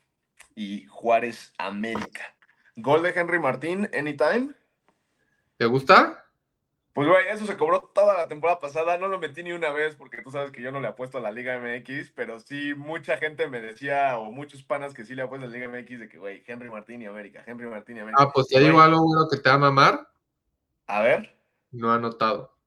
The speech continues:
Speaker 2: esta temporada.
Speaker 1: Uy.
Speaker 2: Ah, sí debería.
Speaker 1: Está,
Speaker 2: Sí debería.
Speaker 1: está due de cascar.
Speaker 2: Sí, papi, ya.
Speaker 1: Ve, ya
Speaker 2: Ándale.
Speaker 1: hasta, hasta Oreo se emocionó, güey, escuchando ese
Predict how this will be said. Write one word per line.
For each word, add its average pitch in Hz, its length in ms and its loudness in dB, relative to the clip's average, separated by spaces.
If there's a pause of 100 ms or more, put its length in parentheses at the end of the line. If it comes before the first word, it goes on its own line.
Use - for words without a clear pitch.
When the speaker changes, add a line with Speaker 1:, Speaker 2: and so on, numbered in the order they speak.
Speaker 2:
esta 117 260 -10
temporada. 104 480 -10 (540)
Speaker 1:
Uy. 143 640 4 (600)
Speaker 2:
Ah, - 160 2 (260)
sí - 80 12
debería. - 400 8
Speaker 1:
Está, 160 280 4
Speaker 2:
Sí - 380 4
debería. - 200 -6
Speaker 1:
está - 380 10
due 170 300 0
de 165 120 2
cascar. - 600 6 (2250)
Speaker 2:
Sí, 113 140 -18
papi, 107 380 -20
ya. 107 140 -12
Speaker 1:
Ve, 127 220 2
ya 156 120 6
Speaker 2:
Ándale. 156 160 0
Speaker 1:
hasta, 160 240 0
hasta 139 320 4
Oreo 170 240 0
se 139 160 -8
emocionó, 131 680 -6
güey, 127 220 -6
escuchando - 420 6
ese - 220 10